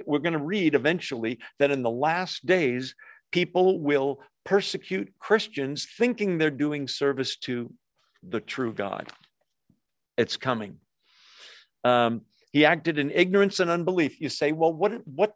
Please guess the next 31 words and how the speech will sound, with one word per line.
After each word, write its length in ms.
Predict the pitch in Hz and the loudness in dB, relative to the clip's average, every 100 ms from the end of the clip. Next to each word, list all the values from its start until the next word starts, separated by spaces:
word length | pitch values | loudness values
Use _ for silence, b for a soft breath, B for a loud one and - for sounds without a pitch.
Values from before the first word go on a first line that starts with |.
| _ | _
difference 320 | 175 180 160 | -6 -4 -8
does 140 | 135 117 | -8 -2
that 240 | 139 - | -2 -2
make?" 240 | 92 - - _ _ b b _ | -12 -14 -18 _ _ b b _
Was 200 | 131 139 | 2 4
it 80 | 147 | 2
still 320 | - 180 190 | 2 6 6
a 60 | 180 | 6
sin, 360 | - 226 190 | 2 2 2
those 220 | 139 123 - | 0 -2 -4
things? 240 | 104 - _ 107 | -8 -10 _ 0
Absolutely. 800 | 117 110 - 110 98 - - - _ _ _ B B B B B | 0 -2 -8 -6 -6 -8 -16 -18 _ _ _ B B B B B
But 340 | 110 110 175 - _ | 0 2 2 -2 _
it's 200 | 156 147 | -2 2
a 60 | 143 | 2
little 540 | 135 165 247 254 247 | 4 4 4 2 0
less 320 | 233 262 254 185 | 2 0 0 -2
of 120 | 139 | -2
a 60 | |
sin 540 | 131 - 147 120 139 175 - | -2 0 2 2 -2 -4 -2
in 120 | 190 | 0
a 60 | |
sense 640 | 196 - 143 139 - - - _ b b b _ | 0 2 0 0 -6 -12 -14 _ b b b _
because 500 | 143 - 147 131 - _ _ _ _ _ _ | -4 2 0 0 -10 _ _ _ _ _ _
he 200 | _ 151 | _ -6
didn't 380 | 131 143 123 120 | -2 -2 -2 -6
know. 340 | 107 101 90 _ _ _ _ _ _ _ b b b _ _ _ _ _ _ _ _ | -4 -6 -8 _ _ _ _ _ _ _ b b b _ _ _ _ _ _ _ _
But 400 | 226 196 - - - _ _ _ _ _ _ _ _ _ | -2 -2 -8 -20 -20 _ _ _ _ _ _ _ _ _
he 100 | 98 | -14
should 300 | - - 143 | -8 -4 -4
have. 260 | 98 - | -6 -16